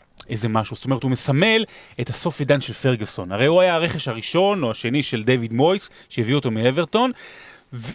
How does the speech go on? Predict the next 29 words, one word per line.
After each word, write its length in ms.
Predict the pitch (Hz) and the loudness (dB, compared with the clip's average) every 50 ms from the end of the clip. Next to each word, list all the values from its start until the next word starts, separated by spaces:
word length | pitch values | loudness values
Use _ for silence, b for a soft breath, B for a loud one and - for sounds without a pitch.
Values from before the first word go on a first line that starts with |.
| - 143 | -12 -8
וכאילו 520 | 135 127 151 156 - - 247 269 285 262 | -2 0 0 0 2 2 2 2 2 2
ש-, 200 | - - - - - - 180 | 0 0 -2 -4 -6 -4 -2
ב-, 180 | 156 180 175 170 175 - - | 0 2 2 0 -2 -6 -10
ו-, 160 | 170 135 151 185 - | -4 -2 -2 0 0
וכאילו 420 | 165 147 175 - - 220 240 247 214 | 0 0 0 0 2 2 2 2 2
זה 160 | - 240 226 | 2 2 2
הטוב 260 | 214 - 233 220 202 | 2 2 2 2 2
ביותר 300 | 214 220 202 - 214 208 | 2 0 2 2 0 -2
ש-, 140 | 175 - 208 | 0 0 0
שיונייטד 540 | 208 - - 202 196 202 208 202 214 214 202 | -2 0 0 0 0 2 2 2 2 0 0
השיגה 380 | 185 - - 233 240 220 226 | -2 0 0 2 2 4 4
מאז, 320 | 202 165 139 120 110 107 98 | 4 4 2 2 2 0 -2
אתה 120 | - - | -2 0
יודע, 180 | 139 156 135 120 | 2 2 2 2
ב-, 80 | 123 | 2
ב-, 340 | 123 123 131 131 139 135 131 | 2 2 2 2 2 2 2
זה 120 | 123 127 143 | 2 2 4
לא 100 | 165 175 | 4 4
באמת 240 | 185 175 147 135 | 4 2 0 0
ככה, 200 | - 127 104 110 | -2 -2 -2 -2
אבל 140 | 110 110 113 | -2 -2 -2
זה 220 | 117 113 117 143 185 | -4 -2 0 0 2
איזשהו 460 | 180 180 196 190 190 - - 185 156 B B B B - | 2 2 0 0 -4 -4 -4 -4 -6 B B B B -14
סמל 380 | - - - 185 202 202 208 196 | -8 -2 0 2 2 2 0 0
מבחינתם, 640 | 175 151 - - - 147 127 - - 214 254 302 302 B B B B B B B _ _ - - | -2 -2 -4 -2 -2 -2 0 2 2 4 4 4 2 B B B B B B B _ _ -18 -10
פלוס 580 | - 151 156 196 254 330 320 - - - - b b b b b - | -4 0 2 2 2 2 0 -2 -6 -10 -14 b b b b b -6
עידן 280 | 143 139 135 165 165 165 | -2 0 2 2 2 2
הרשתות 440 | 151 147 135 120 135 - 139 117 123 | 0 0 -2 -2 -4 -4 -4 -4 -4
החברתיות. 640 | - 131 117 110 107 110 - - 104 95 90 | -4 -4 -2 -2 -2 -2 -2 -4 -6 -6 -6